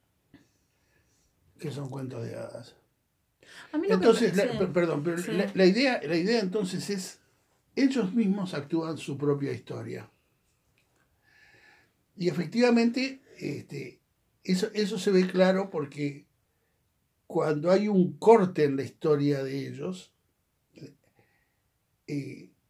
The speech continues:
Speaker 1: y luego se regresa a la historia de ellos, que es, que es cuando lo mandan a la cárcel a él, que pasa meses en la cárcel,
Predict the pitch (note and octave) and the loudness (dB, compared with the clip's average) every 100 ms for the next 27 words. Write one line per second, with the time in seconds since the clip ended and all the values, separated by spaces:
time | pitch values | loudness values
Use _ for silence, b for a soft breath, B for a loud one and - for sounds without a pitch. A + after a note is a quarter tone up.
0 | _ _ _ _ _ _ _ _ _ - | _ _ _ _ _ _ _ _ _ -10
1 | D#3 D3 F3+ F3+ E3 - D3 D3 C#3+ G3 | -4 2 4 4 2 0 0 2 4 4
2 | G#3 F#3 D3+ C#3 A#2 D#3+ D3+ C#3+ C3+ C3 | 4 0 -4 -4 -8 -6 -4 -4 -6 -6
3 | B2 D3+ - D3 - - A#2 D3+ C3+ B2+ | -8 -10 -8 -8 -8 -8 -8 -6 -6 -6
4 | B2+ C3+ D3+ C3+ B2+ C3 D3 A#2 A#2+ B2 | -8 -6 -6 -6 -8 -6 -6 -6 -8 -12
5 | B2+ B2 - A#2+ B2 A#2+ C3 C3 A#2+ B2 | -14 -16 -18 -16 -14 -12 -12 -12 -12 -16
6 | B2 C3 C3+ B2 C#3+ F3+ | -16 -16 -16 -16 -16 -18